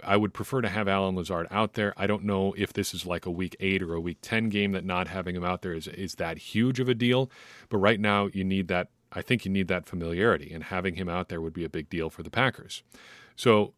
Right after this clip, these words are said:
we need enough stops on defense so this game doesn't become a shootout. We also need to find ways for the Packers to slow down the Vikings' pass rush, because I think there are some vulnerabilities in the Vikings' defense in the passing game. The rookies they have might be an improvement over what they had last year, but they're still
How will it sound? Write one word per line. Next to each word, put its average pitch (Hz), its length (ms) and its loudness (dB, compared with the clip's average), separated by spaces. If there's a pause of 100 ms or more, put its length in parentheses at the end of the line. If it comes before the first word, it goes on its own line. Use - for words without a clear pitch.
(120)
we 107 160 2
need 120 160 4
enough 113 200 2
stops 117 320 -4
on 101 100 0
defense 95 440 0
so 98 160 0
this 92 200 -2
game 92 200 -2
doesn't 92 280 -2
become 87 260 -8
a 78 40 -6
shootout. 85 500 -6 (720)
We 110 140 6
also 139 200 2
need 127 100 2
to 107 60 4
find 107 260 0
ways 92 360 2
for - 100 -20
the 95 100 -4
Packers 98 420 0
to 92 100 -6
slow 92 300 0
down 87 200 -2
the 85 60 -4
Vikings' 82 440 -6
pass 139 360 -2
rush, - 340 -14 (480)
because 123 240 4
I 123 80 8
think 175 180 0
there 175 120 6
are 160 60 8
some 120 220 0
vulnerabilities 101 920 4 (180)
in 113 140 2
the 104 60 2
Vikings' 95 380 0
defense 92 420 -4
in 87 60 -6
the 78 60 -8
passing 113 400 0
game. 107 320 2 (540)
The 117 80 2
rookies 120 380 4
they 104 120 4
have 107 460 2
might 95 320 -2
be 113 160 2
an 113 80 2
improvement 107 520 -2
over 82 160 -4
what 80 180 -2
they 85 100 -4
had 80 240 -6
last 78 340 -6
year, 127 60 -4
but 123 120 -4
they're 143 140 2
still 139 580 2